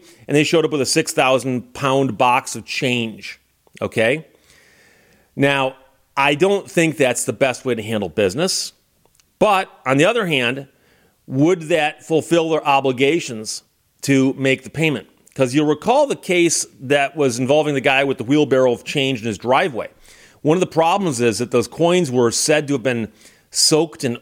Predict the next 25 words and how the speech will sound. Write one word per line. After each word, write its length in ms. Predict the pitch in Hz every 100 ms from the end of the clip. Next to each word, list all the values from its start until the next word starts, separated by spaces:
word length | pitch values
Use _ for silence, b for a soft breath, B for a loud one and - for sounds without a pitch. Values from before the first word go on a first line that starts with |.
| -
oil 320 | 117 139 120
or 240 | 104 107 104
something 420 | - 135 131 110
to 60 |
make 260 | 110 120 113
them 100 | 113
more 260 | 110 117 113
annoying. 680 | 101 98 101 110 131 165 185 b b b b b b b b
And 340 | 131 135 135 139
there's 160 | 143 123
no 180 | 185 175
allegation 460 | 165 156 151 143
of 40 | 127
that 200 | 113 -
here. 400 | - 311 175 131
There's 160 | 127
only 220 | 180 170 160
the 80 |
allegation 520 | 143 139 131 175 202 131
that 80 | 120
it's 240 | - - _
a 140 | 131 - _ -
ton, 580 | - 170 156 123 147 - _ _ -
literally 440 | 127 156 165 139
tons, 760 | 113 - - 170 180 147 143